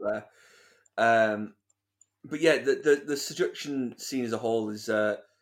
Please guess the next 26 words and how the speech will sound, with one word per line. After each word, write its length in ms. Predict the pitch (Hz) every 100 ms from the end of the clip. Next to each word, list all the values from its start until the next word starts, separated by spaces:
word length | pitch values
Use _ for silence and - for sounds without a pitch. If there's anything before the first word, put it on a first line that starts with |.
| _ _ _ -
it's 200 | 127 -
a 60 |
great 320 | 120 139 131 -
piece 260 | 117 110
of, 140 | 120 110
like, 340 | 104 98 - - _ _ _ _ _ _
um, 680 | 113 107 104 101 98 101 101 - _ _ _ _ _ _ _ _ _ _ - _ _ _ - - _ _ 131
I, 160 | 156 - - - _
it's 180 | 143 -
very 220 | 185 208
hard 280 | 202 170 165
to 80 | 113
do, 260 | - 131
like, 300 | 120 107 98 - - _ _ _ _ _
um, 540 | 113 110 104 101 101 - _ -
a 40 |
character 680 | 123 - 139 131 123 135 117 101 _ _
being 240 | 123 120 117
forced 500 | - 120 120 120 117
into 160 | 113
something 420 | 113 110 104 110
or 220 | 104 104 - - _ -
going 260 | 123 123 120
against 240 | 113 -
their 180 | 113 107
will 460 | 107 110 107 104